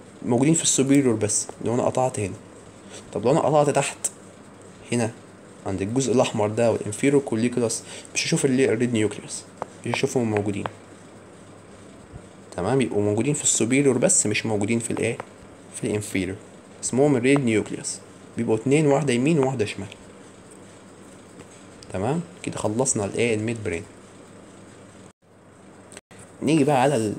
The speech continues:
الجزء التاني بتاع البرين ستيم اللي هو البونز، والجزء ده ابسط شوية من الميد برين، يعني تفاصيله مش كتير. عندنا anterior view، posterior view، والانترنال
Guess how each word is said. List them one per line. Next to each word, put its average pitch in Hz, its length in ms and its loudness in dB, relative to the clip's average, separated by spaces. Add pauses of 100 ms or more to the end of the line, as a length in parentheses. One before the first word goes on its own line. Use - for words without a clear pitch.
(320)
الجزء 123 300 2
التاني 131 300 0
بتاع 120 220 0
البرين 117 300 0
ستيم 160 380 0 (400)
اللي 110 140 0
هو 127 100 4
البونز، 110 380 0 (800)
والجزء 139 320 4
ده 160 220 6 (360)
ابسط 135 320 4
شوية 113 240 2
من 107 80 -2
الميد 104 280 -2
برين، 92 180 -2 (920)
يعني 98 120 -6
تفاصيله 117 420 -2
مش 107 180 -4
كتير. - 220 -10 (1120)
عندنا 127 420 4
anterior 127 460 2
view، 180 280 4 (320)
posterior 139 400 2 (100)
view، 143 260 4 (300)
والانترنال 127 840 2